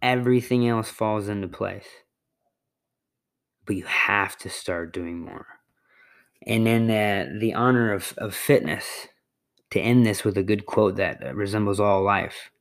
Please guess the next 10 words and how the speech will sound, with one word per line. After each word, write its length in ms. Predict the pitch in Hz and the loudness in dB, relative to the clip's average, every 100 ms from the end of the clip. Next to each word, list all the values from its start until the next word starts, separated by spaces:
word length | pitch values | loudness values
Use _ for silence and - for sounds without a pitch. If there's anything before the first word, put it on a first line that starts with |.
| _ _ _ _ _ _ _ _ _ _ - - | _ _ _ _ _ _ _ _ _ _ -8 -4
especially 520 | - 92 120 - 113 | 0 4 4 6 6
when 160 | 107 | 8
you 80 | 107 | 6
wanna 180 | 107 104 | 6 6
lose 220 | 101 98 | 4 4
weight 200 | 98 104 | 4 4
or 80 | 92 | 4
change 240 | - 107 | 0 -2
your 100 | 92 | 0
body, 400 | 87 98 98 87 | 2 2 2 -4